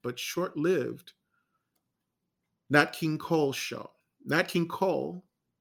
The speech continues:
could not find companies that would sponsor his show because television stations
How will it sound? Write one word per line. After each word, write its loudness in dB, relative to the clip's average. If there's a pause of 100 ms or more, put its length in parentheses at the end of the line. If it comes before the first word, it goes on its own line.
(600)
could 6
not 0
find -2 (1900)
companies 0
that 0
would -4
sponsor -4 (560)
his 0
show 0
because -2 (800)
television 6
stations -6